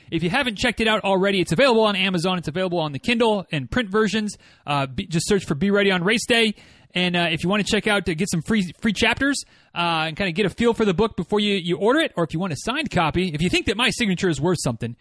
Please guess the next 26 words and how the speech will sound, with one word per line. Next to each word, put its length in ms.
you 80
can 140
also 240
get 120
a 60
signed 300
copy. 380
Just 180
head 300
over 240
to 160
be 160
ready 340
on 240
race 300
day 360
dot 300
com, 400
which 160
will 80
just 160
go 80
ahead 160
and 100
redirect 460
you 180